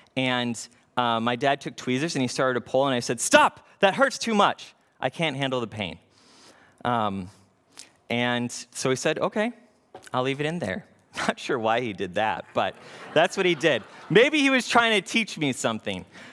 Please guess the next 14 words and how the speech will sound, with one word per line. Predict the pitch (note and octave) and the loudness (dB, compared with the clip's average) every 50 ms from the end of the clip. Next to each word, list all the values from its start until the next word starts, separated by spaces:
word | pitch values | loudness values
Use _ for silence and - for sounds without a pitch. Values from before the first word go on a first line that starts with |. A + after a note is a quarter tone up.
| - - | -10 -2
Um, | - D3 D3+ D3+ D3 C#3+ B2 A2 - - _ _ _ _ - _ _ _ - - | 0 2 4 4 4 2 0 -4 -10 -16 _ _ _ _ -20 _ _ _ -2 -2
and | F3 G3 F3+ | 0 0 0
so | - - - A3+ A#3 A#3 | 2 4 6 6 6 6
I | D3+ E3+ G3+ G3+ | 6 4 4 4
let | D#3+ D#3+ F3 G#3 | 4 4 4 4
it | B3+ B3+ - | 4 2 -2
stay | - - - G#3 F#3+ | -6 -2 2 2 2
in | F3+ E3 F3+ G#3+ A#3+ A3 | 2 2 0 0 2 4
there | F3 D#3 D#3 E3+ | 4 4 4 4
because | E3 F3 E3 - F3 E3 | 2 0 -2 0 2 2
I | E3 | 2
was | D3+ D3 D3 | 2 2 -2
so | - - - - G3 F#3+ G#3 G#3+ | -4 -4 2 4 4 4 4 2
nervous | F#3+ E3+ E3 E3 F3 E3 D3+ C3+ B2+ C#3+ - - | 2 4 4 4 4 4 2 2 2 0 -2 -6